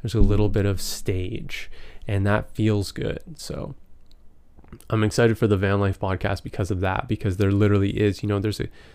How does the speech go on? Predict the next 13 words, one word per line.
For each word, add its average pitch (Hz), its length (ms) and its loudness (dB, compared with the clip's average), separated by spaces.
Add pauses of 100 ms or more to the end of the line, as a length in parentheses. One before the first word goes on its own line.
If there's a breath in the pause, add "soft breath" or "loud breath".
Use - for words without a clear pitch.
there's 95 160 0
a 98 40 2
guest 104 600 -2
that 104 120 -2
I 95 80 2
can 104 180 0
play 127 280 0
off 95 300 -6
of, 76 220 -10 (480 loud breath)
and 104 180 2
we 101 100 4
can 104 140 0
actually 98 380 0